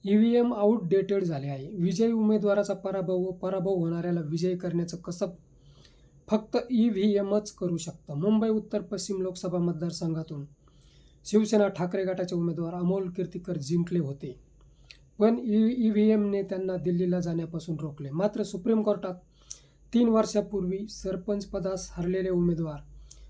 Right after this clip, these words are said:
चिकटून बसले होते. त्यांचा भांडाफोड होऊन विजयी उमेदवाराला उशिरा का होईना पण खुर्ची मिळाली. हिंदुस्थानच्या राजकारणात अजब गजब किस्से होतात. लोकशाहीला घातकच आहे,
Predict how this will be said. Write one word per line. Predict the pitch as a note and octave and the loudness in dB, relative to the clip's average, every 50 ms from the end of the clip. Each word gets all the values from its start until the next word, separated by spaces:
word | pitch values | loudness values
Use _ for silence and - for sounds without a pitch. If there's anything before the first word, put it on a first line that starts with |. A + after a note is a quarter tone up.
| - - - | -20 -18 -4
चिकटून | - A3 G#3 - - A#3+ A3+ A3 | 0 0 0 2 2 2 4 4
बसले | G#3 G3 F3 F3 E3+ | 2 2 0 -2 -4
होते. | D#3+ C#3+ C#3+ C#3+ B2 - | -6 -6 -8 -10 -12 -8
त्यांचा | - F#3+ G3+ G3 F3+ G3+ G3+ F#3+ | -4 -4 -4 -4 -2 -4 -4 -4
भांडाफोड | F3 D3+ D3+ D#3+ E3+ E3+ F3 F3 - F3 E3+ | -4 -4 -2 -2 -2 -2 -2 -4 -2 -2 0
होऊन | E3 D#3+ E3 E3 D#3+ E3 - - - - - - - - - - | 0 0 -2 -2 -4 -6 -12 -18 -20 -20 -20 -20 -20 -20 -16 -4
विजयी | - E3+ F3+ F3+ G#3 G#3 | 0 0 4 6 8 8
उमेदवाराला | G#3 G3+ F#3+ F#3 F#3 F#3 E3+ F3+ F3+ F3 F3 F3 | 8 6 4 0 0 0 0 0 0 0 0 0
उशिरा | F3 E3 F3 F3 - G3+ F#3+ F3+ F#3+ F#3 | 0 -2 -2 -6 -6 -6 -6 -6 -6 -6
का | F3+ F#3 F3+ | -4 -4 -2
होईना | F3 F3 E3 E3 E3 | 0 0 0 -2 -4
पण | D#3+ E3 E3+ E3 D#3 E3 | -4 -4 -6 -6 -6 -6
खुर्ची | - D3 C#3+ - - D3 | -8 -10 -8 -8 -6 -6
मिळाली. | C#3+ C#3+ C#3 C3+ C3 B2+ B2+ - - - - - _ _ - - - - - - - - - | -4 -6 -6 -8 -10 -12 -16 -18 -20 -20 -20 -20 _ _ -16 -16 -16 -20 -20 -20 -20 -4 2
हिंदुस्थानच्या | G#3 A3+ A#3 B3+ A#3+ - A#3+ A#3 A3+ G#3+ A3 G#3+ | 2 4 4 4 2 2 2 2 4 4 4 4
राजकारणात | G#3 G3+ F#3+ - - G3+ G3+ G3+ G3 G3+ G3 - - - | 4 2 0 -2 -4 -2 -2 -2 -2 -4 -4 -6 -6 -2
अजब | A3+ G#3+ F3+ G#3+ G#3+ F#3+ F3 | -2 2 4 4 4 4 4
गजब | F3+ G3 F#3 G3 F#3+ F#3 - | 0 2 2 2 -2 -4 -6
किस्से | G3+ F3+ - - F#3 | -8 -10 -6 -2 -2
होतात. | F3 D3+ C#3+ - D#3 D3 C#3+ - - - _ _ _ _ _ _ _ | -2 -2 -4 -8 -10 -10 -10 -12 -18 -20 _ _ _ _ _ _ _
लोकशाहीला | - F#3+ G#3 G3+ - - - G#3 G3 F#3+ F#3 | 0 0 0 0 0 0 2 2 2 2 2
घातकच | F#3 F3+ D3+ D3+ C#3+ D3 - F3+ F3+ F3+ F3+ - | 0 0 -2 -2 -4 -2 -4 -6 -4 -6 -6 -6
आहे, | D#3+ D3+ D3+ C#3+ | -8 -8 -8 -10